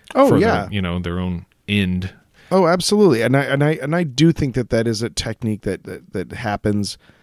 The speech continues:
Speaker 1: um, that governments have employed. I, I hate the September tenth, two thousand one,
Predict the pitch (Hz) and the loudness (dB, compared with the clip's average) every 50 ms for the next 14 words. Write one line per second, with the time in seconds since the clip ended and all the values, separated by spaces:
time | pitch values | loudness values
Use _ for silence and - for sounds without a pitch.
0 | _ _ _ _ _ _ _ _ - - 92 92 90 87 90 90 90 98 - - | _ _ _ _ _ _ _ _ -10 -8 -6 -6 -4 -6 -6 -6 -6 -6 -8 -6
1 | - 107 98 92 98 98 92 87 - - 92 85 92 90 87 - - - 107 98 | -6 -6 -4 -4 -4 -6 -6 -6 -8 -8 -8 -8 -8 -6 -4 -4 -2 0 0 0
2 | 98 98 98 95 98 - _ _ _ _ _ _ _ _ - - 107 120 120 110 | 0 -2 -4 -4 -8 -10 _ _ _ _ _ _ _ _ -4 -2 0 0 0 0
3 | 101 _ _ _ _ _ - _ _ - - 113 113 101 - - - - 135 131 | -4 _ _ _ _ _ -20 _ _ -8 -4 -4 -4 -4 -4 -8 -6 -2 0 0
4 | 135 127 - _ _ _ _ _ - 123 110 107 98 95 95 92 90 95 - _ | 0 -2 -4 _ _ _ _ _ -14 -6 -4 -4 -2 -2 -4 -8 -10 -12 -18 _
5 | _ _ _ _ - - - - 127 131 _ - - 147 143 143 139 131 127 123 | _ _ _ _ -12 -10 -4 -2 -2 -2 _ -6 -4 -2 -2 0 0 0 0 -2
6 | 123 117 113 101 110 _ _ - - - 165 170 175 - - - - - - - | -2 -2 -4 -6 -8 _ _ -8 -2 0 0 0 0 0 -2 -6 -6 -4 -2 -2
7 | 180 160 - 170 160 156 156 147 160 156 151 147 151 151 151 151 156 156 170 - | -2 0 2 2 4 4 4 4 4 2 4 4 4 4 6 4 4 4 2 -2